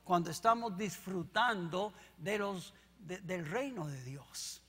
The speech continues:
y cuando estamos sometidos al, al plan de Dios.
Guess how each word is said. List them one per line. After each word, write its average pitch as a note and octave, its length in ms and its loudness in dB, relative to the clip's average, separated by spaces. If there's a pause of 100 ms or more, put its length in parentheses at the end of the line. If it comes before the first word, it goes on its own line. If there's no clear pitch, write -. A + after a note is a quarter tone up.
y D#3 80 -8
cuando D#3 240 -4
estamos G#3+ 400 2
sometidos F#3+ 960 -4 (320)
al, D3+ 340 -4
al D3+ 240 -6
plan F#3 540 0 (320)
de D3 260 -8
Dios. - 580 -10